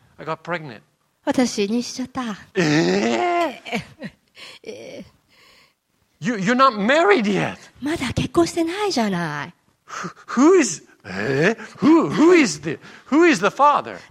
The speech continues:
Speaker 2: 誰がお父さんなの？
Speaker 1: God.
Speaker 2: 神様よ。
Speaker 1: おいおいおいおいおいおい、ちょっと。Are you okay?
Speaker 2: え、大丈夫？
Speaker 1: Yeah. Hey, maybe you're, are you sick?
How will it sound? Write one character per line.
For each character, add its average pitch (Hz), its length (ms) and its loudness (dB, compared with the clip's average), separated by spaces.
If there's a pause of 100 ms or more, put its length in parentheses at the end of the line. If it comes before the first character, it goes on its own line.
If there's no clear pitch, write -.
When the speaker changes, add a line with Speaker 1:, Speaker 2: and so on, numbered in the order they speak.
(100)
Speaker 2:
誰 349 280 -2
が 170 400 -6
お 156 60 -12
父 196 180 -4
さ 160 160 -12
ん 151 60 -16
な 147 100 -16
の？ 156 280 -14 (260)
Speaker 1:
God. 135 480 -8 (480)
Speaker 2:
神 302 300 -4
様 165 280 -8
よ。 160 520 -2
Speaker 1:
お 139 340 -2
い 110 100 -6
お 139 300 0
い 117 40 -6
お - 0 -
い - 0 -
お - 0 -
い - 0 -
お 143 1500 2
い - 20 -8
お - 20 -8
い、 110 60 -16
ち - 120 -4
ょ 202 80 4
っ 202 80 -6 (180)
と。 117 580 -2 (500)
Are 131 180 -4
you 254 180 0
okay? 160 1000 2
Speaker 2:
え、 180 140 -6
大 185 400 -2
丈 285 280 6
夫？ 196 120 -2 (280)
Speaker 1:
Yeah. 139 380 -4
Hey, 185 260 -2 (140)
maybe 185 500 -2
you're, 180 420 -2
are 165 140 -2
you 180 120 0
sick? 269 480 -4